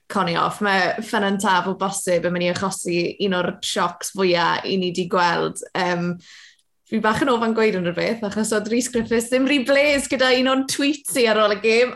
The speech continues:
ond ta waith, t'mod, fi'n credu oedd Pen y Bont jyst, wel, yr hen ystrydau ddim 'di troi lan, a, t'mod, fi'n credu nath y, y garden goch i Marcus Jones, o, dy beth, rhyw saith munud i fynd, nath,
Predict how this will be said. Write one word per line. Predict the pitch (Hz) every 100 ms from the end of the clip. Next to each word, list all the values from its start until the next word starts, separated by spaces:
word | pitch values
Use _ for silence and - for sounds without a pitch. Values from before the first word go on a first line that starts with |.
| 254
ond | 247 247 -
ta | 302 226
waith, | 208 202 - 214
t'mod, | 202 202
fi'n | 202
credu | 226 202 196 196 - - - - 240
oedd | 196 -
Pen | 254 220
y | 202
Bont | 202 196 196 - -
jyst, | 214 196 196 - - _ _ -
wel, | 185 165 160 - -
yr | - 185
hen | 190 185
ystrydau | - 185 180 175 -
ddim | - 196 180
'di | 180
troi | 190 185
lan, | 185 170 170
a, | 175 170 - _ -
t'mod, | 175 170 - - 196
fi'n | 190
credu | 196 185 180
nath | 180
y, | 190 180 180 - - - -
y | 190
garden | 196 196 190 190
goch | 185 180 - - - _
i | 208
Marcus | 185 175 - 190 -
Jones, | 180 175 175 180 -
o, | 226 - _
dy | -
beth, | 185 175 180
rhyw | 175
saith | - 185 190 -
munud | 190 180 180
i |
fynd, | 180 185 180
nath, | 180